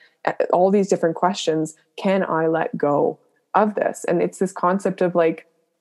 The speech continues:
can I weed my garden because it's mine to weed? And can I get rid of the weeds so that I can then create space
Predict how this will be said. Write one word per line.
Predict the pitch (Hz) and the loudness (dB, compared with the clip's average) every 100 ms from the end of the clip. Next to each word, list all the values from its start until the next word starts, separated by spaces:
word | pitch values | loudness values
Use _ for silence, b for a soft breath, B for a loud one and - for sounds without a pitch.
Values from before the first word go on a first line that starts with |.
| _ _ - | _ _ 0
can | 226 | 2
I | 226 | 4
weed | 180 190 196 196 | 2 4 4 4
my | 190 175 | 4 4
garden | 165 170 220 175 - 247 - _ | 4 4 4 2 2 0 -2 _
because | 208 202 | 0 4
it's | 196 190 | 4 2
mine | 185 175 185 202 | 2 2 2 2
to | 190 170 | 2 0
weed? | 180 196 180 - 190 B B - | 2 2 2 0 -2 B B -2
And | 196 | 0
can | 202 196 | 0 0
I | 190 | 2
get | 190 190 | 2 2
rid | 175 196 | 4 4
of | 202 | 4
the | 190 | 2
weeds | 170 185 185 165 - | 2 2 2 0 0
so | 180 | 0
that | 170 | 2
I | |
can | 170 175 | 0 0
then | 175 | 0
create | 165 - 185 175 | 0 0 0 0
space | - - - 175 165 165 | -4 -2 2 4 2 -4